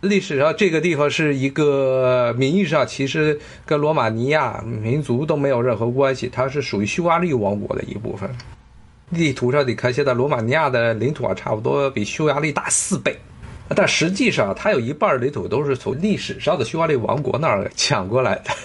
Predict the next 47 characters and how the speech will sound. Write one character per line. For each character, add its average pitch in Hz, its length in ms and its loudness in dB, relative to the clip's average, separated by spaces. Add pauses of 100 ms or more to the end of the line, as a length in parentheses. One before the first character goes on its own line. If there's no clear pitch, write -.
(360)
包 220 160 2
括 233 140 0
现 156 160 -2
在 135 140 2
特 135 160 -4
拉 123 140 2
西 123 160 -2
瓦 101 220 0
尼 98 100 -6
亚 107 180 0
那 95 120 0
个 - 100 -6
地 101 160 -6
方。 - 180 -12 (300)
特 123 80 0
拉 120 140 2
西 143 120 0
瓦 110 140 2
尼 98 120 -2
亚 117 120 2
那 117 100 0
个 110 120 0
地 117 160 -2
方 101 260 2
还 101 300 -2
有 135 160 0
差 - 140 -4
不 139 60 -4
多 175 80 0
百 101 160 -2
分 143 140 0
之 196 80 -2
十 - 180 -2
到 190 140 0
百 101 140 0
分 110 120 -2
之 - 60 -6
二 143 240 2
十 - 120 -4
的 110 100 0
居 120 200 -4
民 113 300 -2
是 113 100 -8
匈 - 220 -4
牙 143 60 -4
利 170 180 0
人 123 160 -6